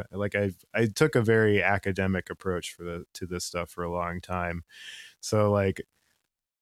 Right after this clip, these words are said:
you know, I've, I've learned a no-, a lot of knowledge,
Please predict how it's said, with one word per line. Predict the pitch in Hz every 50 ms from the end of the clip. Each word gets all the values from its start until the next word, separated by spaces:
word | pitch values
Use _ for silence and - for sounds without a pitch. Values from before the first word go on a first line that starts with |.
| _ _ _
you | 113 113
know, | 110 101
I've, | 101 104 110 101 90 78 - -
I've | 120 117 110 101
learned | 127 135 139 151 156 160 151 143 131 135
a | 131 123 120
no-, | 123 127 127 123 120 -
a | 123 123 120
lot | 120 123 120 120 110
of | 104
knowledge, | 101 104 110 117 120 120 117 110 107 104 98 98 95 87 - - - - -